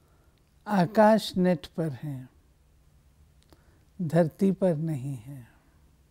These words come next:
और उससे मुलाकात हो रही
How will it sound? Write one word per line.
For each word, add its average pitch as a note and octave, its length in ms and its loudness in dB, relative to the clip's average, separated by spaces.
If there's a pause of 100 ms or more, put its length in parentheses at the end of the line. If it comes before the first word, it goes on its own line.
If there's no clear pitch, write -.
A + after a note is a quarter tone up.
(2500)
और G3 280 4
उससे G#3 380 4
मुलाकात E3+ 840 -2
हो F#3 240 -6
रही F3 280 -8